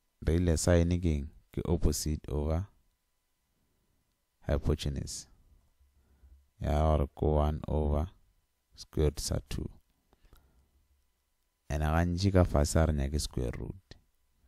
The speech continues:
Ka fase a re nyake square root bjang? Re rationalize the denominator. Ge re rationalize, ya ra gore re re ka masaeteng.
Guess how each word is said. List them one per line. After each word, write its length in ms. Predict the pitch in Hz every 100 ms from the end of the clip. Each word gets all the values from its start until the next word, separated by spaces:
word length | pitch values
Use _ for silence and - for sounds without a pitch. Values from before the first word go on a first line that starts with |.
| _ _ _ -
Ka 100 | 85
fase 600 | 78 76 - 87 85 - _ _ _ -
a 80 | 76
re 60 |
nyake 260 | 76 73 80
square 280 | - - 73
root 300 | - - 71
bjang? 220 | 73 82 92 - - _ _ _ _
Re 80 | 76 76
rationalize 580 | 76 71 73 69 69 71
the 120 | 71
denominator. 840 | 73 71 71 69 67 69 71 - - _ _ - - - _
Ge 60 | -
re 120 | 85
rationalize, 760 | 85 85 90 78 73 69 67 73 67 - _ _ _ _
ya 140 | 76 76
ra 0 |
gore 420 | 80 78 71 69 - - _ -
re 120 | 71
re 200 | 71 - _ _ _ _ _ _
ka 120 | -
masaeteng. 640 | 85 78 - - - -